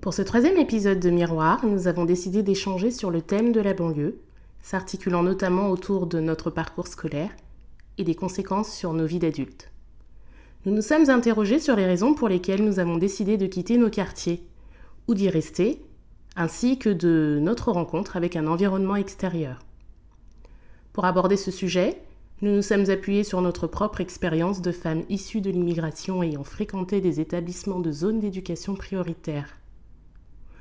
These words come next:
Nos propos sont également issus d'ouvrages, de lecture d'articles, ainsi que d'écoute d'autres podcasts. Dans un premier temps, Bailly nous parlera de son parcours scolaire,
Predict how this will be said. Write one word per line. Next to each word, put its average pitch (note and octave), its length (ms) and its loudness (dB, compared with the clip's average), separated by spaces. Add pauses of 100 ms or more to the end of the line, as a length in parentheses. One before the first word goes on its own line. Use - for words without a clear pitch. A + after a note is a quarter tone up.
(200)
Nos F#3 120 -2
propos F#3+ 300 0
sont G3+ 160 -2
également G3+ 440 0
issus F#3 320 -2
d'ouvrages, F3+ 580 0 (580)
de F3 120 -2
lecture F#3 400 -2
d'articles, B3 640 -4 (960)
ainsi F3 260 -2
que A3+ 100 -4
d'écoute F3+ 460 2
d'autres G3 320 -2
podcasts. - 640 -8 (1500)
Dans D#3+ 180 -4
un D#3 80 0
premier E3 300 -2
temps, G#3 420 -4 (520)
Bailly F3+ 280 4
nous C4+ 100 6
parlera G3+ 440 2
de A#3 80 0
son G3 180 -4
parcours F#3+ 340 -6
scolaire, D3+ 480 -2